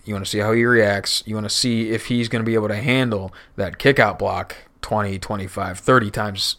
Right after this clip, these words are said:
in the game. You wanna see if he can, "Okay, this looks like a kick, kick out block. Oh, wait, no, it's a pass. Okay, now I have to go to my pass rush moves."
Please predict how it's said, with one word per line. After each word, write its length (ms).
in 120
the 60
game. 340
You 100
wanna 140
see 220
if 120
he 160
can, 320
"Okay, 300
this 200
looks 160
like 120
a 40
kick, 480
kick 180
out 140
block. 320
Oh, 120
wait, 360
no, 200
it's 100
a 60
pass. 560
Okay, 220
now 140
I 60
have 100
to 80
go 180
to 60
my 160
pass 300
rush 200
moves." 400